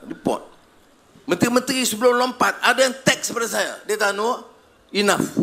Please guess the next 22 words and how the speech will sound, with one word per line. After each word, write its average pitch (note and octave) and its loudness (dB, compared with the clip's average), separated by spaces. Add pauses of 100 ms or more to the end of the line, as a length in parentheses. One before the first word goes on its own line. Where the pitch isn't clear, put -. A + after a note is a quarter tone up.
(640)
Don't G#3 4
talk A3 0
about F3 -4
tata F#3 -6
kelola F#3 2
and D#3+ -8
corruption. D3 -8 (560)
Do G#3+ -4
something E3+ -4
else." - -8 (640)
Ini D#4 2
orang-orang C4+ 4
ni D4+ -2
fobia. C#4+ 2 (400)
Cukup - -2
takut D4+ 0
bila A3 2
kita G#3+ -4
cakap F#3+ -6
soal E3+ -4
rasuah D#3+ -4
dan B2+ -4